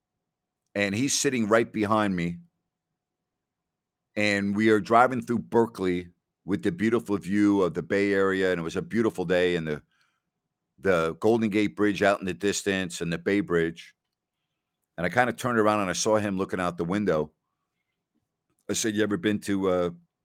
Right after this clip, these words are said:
San Francisco before?" He goes, "Nope. I haven't been anywhere."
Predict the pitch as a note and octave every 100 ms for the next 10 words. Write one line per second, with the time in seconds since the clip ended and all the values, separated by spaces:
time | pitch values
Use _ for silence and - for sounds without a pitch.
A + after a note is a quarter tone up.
0 | _ _ _ _ _ _ _ _ _ _
1 | - A2 G#2 G2 - A2+ B2 A2 A#2 C3
2 | D3 B2+ F2 F2 D2 - D#2 F2+ A#2+ E3+
3 | F3 - _ _ _ _ _ _ _ _
4 | _ _ _ _ _ _ _ _ _ _
5 | _ _ F#2 C3+ D3 A#2 A2+ B2+ C3+ E3+
6 | C#3 E2 C2+ A#1